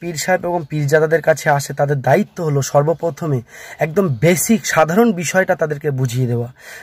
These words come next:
যে আল্লাহর কাছে চাইতে হবে, ঈশ্বরের কাছে চাইতে হবে। কোনো পীর বাবা, খাজা বাবা, গাজা বাবা, পাগলা বাবা, কোনো দাদা বাবা, নানা বাবা, কাকা বাবার কাছে চাওয়া যাবে না।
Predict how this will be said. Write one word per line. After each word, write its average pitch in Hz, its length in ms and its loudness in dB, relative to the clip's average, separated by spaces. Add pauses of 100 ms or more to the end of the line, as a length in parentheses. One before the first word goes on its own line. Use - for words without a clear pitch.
যে 175 200 6
আল্লাহর 175 440 4
কাছে 165 240 0
চাইতে 139 360 -2
হবে, 117 280 -6 (680)
ঈশ্বরের 202 420 2
কাছে 180 200 0
চাইতে 151 320 2
হবে। 127 240 0
কোনো 156 280 -2
পীর 147 240 -6
বাবা, 147 260 4
খাজা 139 260 0
বাবা, 143 220 2
গাজা 135 200 2
বাবা, 139 240 2
পাগলা 143 300 -4
বাবা, 139 300 2 (340)
কোনো 175 320 0 (140)
দাদা 151 280 6
বাবা, 160 240 6
নানা 156 240 2
বাবা, 160 180 4
কাকা 151 240 -2
বাবার 156 200 2
কাছে 151 180 -6
চাওয়া 147 300 2
যাবে 147 360 2
না। 165 520 4